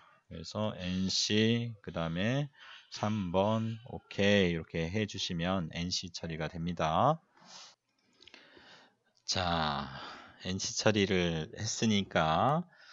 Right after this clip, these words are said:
삼 번 핀에 대해서 그 가변장 레지스터 바 투, 삼 번 엔씨 처리했죠? 자, 클로즈 닫고 업데이트 커런트 해서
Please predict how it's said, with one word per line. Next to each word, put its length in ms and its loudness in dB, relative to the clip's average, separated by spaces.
삼 200 0
번 140 0
핀에 220 4
대해서 840 4
그 600 -2
가변장 1000 2
레지스터 520 0
바 440 2
투, 720 0
삼 300 -4
번 340 4
엔씨 240 -4
처리했죠? 580 0
자, 380 -8
클로즈 440 0
닫고 760 0
업데이트 420 -4
커런트 680 -2
해서 600 -2